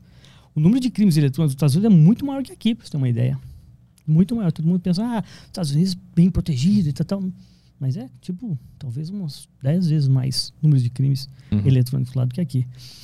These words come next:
Speaker 1: Então as polícias no mundo inteiro, a Polícia Federal, tem todo o contato com o F B I, com a K G B, com o que for, tá aí. Ao, por quê? Quando faz o rastreamento e chega no país,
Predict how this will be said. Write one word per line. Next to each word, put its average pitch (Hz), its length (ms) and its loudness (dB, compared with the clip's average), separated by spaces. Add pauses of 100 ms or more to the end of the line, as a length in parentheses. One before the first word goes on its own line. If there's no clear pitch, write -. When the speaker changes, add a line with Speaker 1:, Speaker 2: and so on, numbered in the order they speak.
(160)
Speaker 1:
Então 170 200 4
as 214 120 4
polícias 190 460 2
no 185 100 8
mundo 220 440 8
inteiro, 120 400 0 (220)
a 135 60 -10
Polícia 127 280 -2
Federal, 127 640 2 (560)
tem 170 100 4
todo 302 280 0
o 294 40 2
contato 160 640 -2
com 98 220 -6
o 98 40 -6
F 98 160 -14
B 160 80 -10
I, 143 360 -8 (380)
com - 100 -20
a - 20 -16
K - 160 -16
G 110 140 -6
B, 135 420 2
com 175 140 0
o 254 60 -4
que - 240 -20 (200)
for, 220 340 0 (400)
tá 202 160 -6
aí. 202 180 0 (140)
Ao, 185 160 -8 (300)
por 233 120 2
quê? 123 280 0 (460)
Quando 143 260 0
faz 202 260 -2
o 214 60 0
rastreamento 147 400 0
e - 20 -8
chega 180 280 0
no 139 100 4
país, 160 520 -4